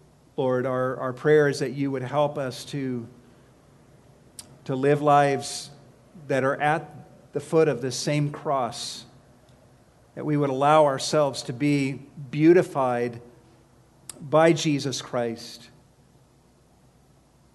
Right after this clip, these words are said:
And that beauty would be exhibited in our character and in our attitudes and in the deeds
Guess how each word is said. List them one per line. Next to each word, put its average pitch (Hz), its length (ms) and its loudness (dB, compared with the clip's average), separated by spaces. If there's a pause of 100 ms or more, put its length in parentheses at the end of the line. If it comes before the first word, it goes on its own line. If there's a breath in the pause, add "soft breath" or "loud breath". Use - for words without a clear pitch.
(1200)
And 135 160 -2
that 143 160 4
beauty 156 340 4
would 135 180 -2
be 135 300 -2
exhibited 139 800 -2 (280)
in 143 380 -4
our 135 200 -4
character 143 760 -2
and 131 200 -8
in 139 100 -6
our 139 200 -4
attitudes 143 720 -4
and 135 140 -4
in 135 140 -6
the 135 100 -4
deeds 151 760 2